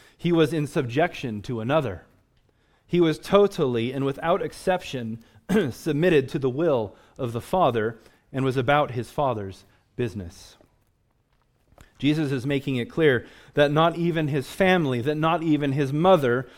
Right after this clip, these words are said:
retains any kind of control over his ministry here on earth. And this is very interesting because I think that this points to something that is true in all of our lives, particularly for parents with grown children.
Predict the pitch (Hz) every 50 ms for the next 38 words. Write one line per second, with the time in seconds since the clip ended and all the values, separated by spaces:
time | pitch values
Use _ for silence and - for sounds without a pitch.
0 | - - - 147 151 - 190 170 156 147 143 165 156 160 190 196 165 - 185 180
1 | 170 165 160 - 175 143 131 - - 175 160 139 135 135 131 135 135 143 131 120
2 | 139 143 147 147 135 - - 127 117 113 110 131 131 117 110 104 - - - _
3 | _ - 117 107 107 104 - 110 95 78 - - - - - _ _ _ _ _
4 | _ _ _ _ _ _ _ _ _ _ _ _ _ _ _ - 110 127 131 147
5 | 127 113 135 131 135 135 139 139 120 - - 143 113 95 - - - 104 101 117
6 | 131 147 131 131 127 123 - - 160 156 135 - 127 120 - - - _ _ _
7 | _ - 139 143 - - - 175 165 151 - - - - 139 127 - 160 151 143
8 | - 156 135 127 135 127 117 110 - - - 160 143 139 127 113 113 - - _
9 | _ _ _ _ 151 131 123 131 131 135 127 123 117 113 135 175 170 123 110 -
10 | - 131 117 - 156 - - 135 123 120 113 - 117 - - 135 127 117 117 117
11 | - 117 101 - 123 110 104 101 95 - - 143 135 120 104 101 95 82 80